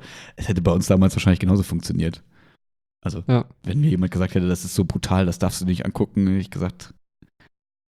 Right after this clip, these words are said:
Speaker 1: "Ich hab Angst, aber ich will's
Speaker 2: Ja.
Speaker 1: wissen." <laughs>
Speaker 2: Ohne Scheiß, ich hab letztens so eine Wut gehabt, ähm,
Speaker 1: Oh.
Speaker 2: weil ich immer wieder in denselben Bubbles gelandet bin. Und ich wollte da einfach nicht rein, ich wollte auf was anderes hinaus.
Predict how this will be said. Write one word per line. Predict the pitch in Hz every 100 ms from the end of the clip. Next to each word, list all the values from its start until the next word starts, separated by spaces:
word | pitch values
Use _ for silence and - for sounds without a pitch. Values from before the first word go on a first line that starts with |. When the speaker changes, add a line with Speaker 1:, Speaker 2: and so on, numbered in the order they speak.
| _ _ _ _
Speaker 1:
"Ich | -
hab | 90
Angst, | 71 123 -
aber | 85 -
ich | -
will's | - 120
Speaker 2:
Ja. | -
Speaker 1:
wissen." | - - - - - -
<laughs> | - - - - - - - _ _ _ _ _ -
Speaker 2:
Ohne | 123
Scheiß, | - 117 110
ich |
hab | - -
letztens | 113 - 107
so | 101 110 123
eine | 123 107 -
Wut | 120 170 -
gehabt, | 98 92 113 - - - - -
ähm, | 113 107 101
Speaker 1:
Oh. | 98 - - - _ _ _ _ -
Speaker 2:
weil | 101 101 117 123 117
ich | 123 - -
immer | 160 170 151
wieder | 139 143 127
in |
denselben | 123 110 127 127 117
Bubbles | 127 123 120 107 - - - _ -
gelandet | 117 110 104 101
bin. | 120 143 _ _ _
Und | 120
ich | 110 -
wollte | 139 123
da | 113
einfach | 117 117
nicht | 110 - 117
rein, | 123 165
ich | 110
wollte | 113 104
auf | 98
was | 104
anderes | 135 147 104
hinaus. | - 117